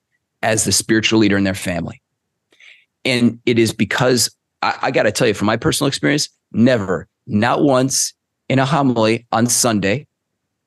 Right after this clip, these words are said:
not once have I heard a priest say,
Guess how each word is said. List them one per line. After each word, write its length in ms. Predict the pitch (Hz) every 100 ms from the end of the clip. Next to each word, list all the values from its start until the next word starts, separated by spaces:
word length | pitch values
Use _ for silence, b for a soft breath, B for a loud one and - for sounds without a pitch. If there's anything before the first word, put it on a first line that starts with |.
| _ -
not 300 | 110 127 147
once 520 | 127 101 - - - _ _ _ _ _ _ _ _ _ _
have 180 | 120 107
I 120 | 113
heard 220 | 113 123
a 40 | 139
priest 560 | - 117 92 - - _ _ _ _ -
say, 400 | - 113 101